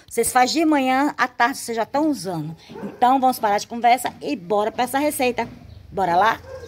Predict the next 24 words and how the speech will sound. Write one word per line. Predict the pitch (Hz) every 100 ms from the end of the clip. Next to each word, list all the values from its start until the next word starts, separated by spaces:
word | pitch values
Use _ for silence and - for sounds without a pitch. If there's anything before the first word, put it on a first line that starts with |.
| - - - - - _ _ _ _ _ _ _ _
Oi, | - 269
pessoal! | 277 294 302 285 285 285 285 277
Vamos | 214 233 247
fazer | 226 180 220 208 -
um | 262
sabão | 269 226 196 202 208 202
hoje, | 180 185 175 - 208 -
um | 175
sabão | - 175 175 214
em |
pó. | 269 - _ 185 170 170 - - _ - - - - -
É | 196
um | 226
sabão | 226 277 208 196 208
que | 202 202
a |
gente | 202 202
vai | 185 180
começar | 190 190 - 165
com | - 233 220
óleo | 208 214
e |
terminar | 214 220 214 196
ele | 202 214 202